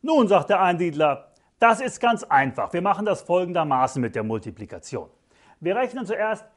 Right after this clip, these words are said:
wie viel ist zwei mal acht? Nun, zwei mal acht sind, wie man unschwer weiß,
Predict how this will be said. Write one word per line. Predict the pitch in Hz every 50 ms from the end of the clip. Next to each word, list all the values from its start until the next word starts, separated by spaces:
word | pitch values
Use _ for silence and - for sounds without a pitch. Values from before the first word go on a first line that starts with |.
| _ _ _
wie | - 143 139 262 277 285 285 294
viel | - 269 254 - -
ist | 226 208 - - _ _
zwei | - - - - 131 123 139 147 156 160 156 143 - - _ _ _ _
mal | - 117 120 117 117 120 - -
acht? | 143 123 107 - - - _ _ - _ _ _ _ _ _ _ _ _ _ _ _ _ -
Nun, | 226 285 277 208 151 120 - - _ _ _ _ _
zwei | _ - - 185 175 196 185 180 185 202
mal | 208 226 233 233
acht | 196 233 254 247 185 - - _ -
sind, | 156 147 190 233 254 294 240 - - _ -
wie | 190 226
man | 214 185 175
unschwer | 180 - 262 269 285 - - 165 170 156 147
weiß, | 151 160 208 247 277 - -